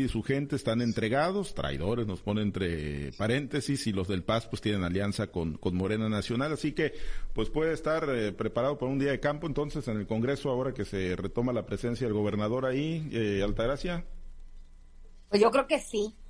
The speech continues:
Speaker 2: Creo que, que yo aunaría a lo que dijo Francisco, tampoco tienen deseo ni tampoco tienen las ganas de, de, de verdad señalar o cuestionar alguna de las cosas o, o del informe que pudiera rendir el gobernador Ru-, Rubén Rocha Moya. Este asunto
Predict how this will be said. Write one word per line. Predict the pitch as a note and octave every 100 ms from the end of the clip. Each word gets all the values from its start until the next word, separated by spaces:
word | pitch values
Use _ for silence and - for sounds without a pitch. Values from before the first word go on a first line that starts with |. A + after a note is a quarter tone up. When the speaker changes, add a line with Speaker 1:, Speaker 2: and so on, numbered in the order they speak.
| - -
Speaker 2:
Creo | A#3+ B3
que, | D4 C#4+ - -
que | A3+
yo | G#3 A#3 B3 - -
aunaría | A3+ A3+ A3 G3+ G3 G#3 B3 B3+
a |
lo | A3+ G#3+
que | F#3
dijo | F#3 C4
Francisco, | - F3+ D#3+ G3 A#3+
tampoco | A3 F3+ G#3 A3
tienen | G#3+ G#3+ A3+
deseo | G3 F3+ F#3+ F3+ G#3
ni | G#3
tampoco | F#3+ D#3+ E3 -
tienen | - F3+ G3
las | F3+ D3
ganas | D#3 D3+ E3+ F#3 E3+
de, | D#3 C3+ - - - -
de, | G#3
de | A3 G#3
verdad | G#3+ G3+ G#3 A#3 B3 F#3+ -
señalar | B3+ A3+ G#3+ F#3+ F3+ F#3+ A3+
o | A#3
cuestionar | A3+ - G#3 F3 F3+ F#3+ G#3+ - - -
alguna | - A3 G#3 A#3
de | C4+
las | G#3 G3
cosas | A3 B3+ A#3+
o, | G#3+ G#3
o | G3+
del | G3+
informe | F3+ F#3+ G#3 A3 A#3
que |
pudiera | A3 F#3 F#3+
rendir | G3+ F#3 F3+ F#3+
el |
gobernador | G3+ F#3 E3 D#3+ D#3+
Ru-, | E3+ E3+
Rubén | E3+ F3 D#3+
Rocha | F3+ F#3 F3
Moya. | D#3 D#3 E3 G#3
Este | G#3+ D4+
asunto | D#4 - A3 G#3 A#3+